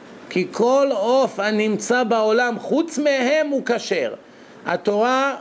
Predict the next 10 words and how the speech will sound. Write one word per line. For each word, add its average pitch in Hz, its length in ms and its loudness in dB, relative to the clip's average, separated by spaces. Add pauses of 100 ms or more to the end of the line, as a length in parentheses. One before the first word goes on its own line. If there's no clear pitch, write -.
(320)
נתנה 208 580 0
רשימה 214 680 0
של 208 240 -2
עופות 220 640 0
שהם 196 280 -2
לא 214 140 0
כשרים, 170 480 0
ינשוף, 180 760 2
תנשמת, 170 920 -2
תחמס, 175 800 -2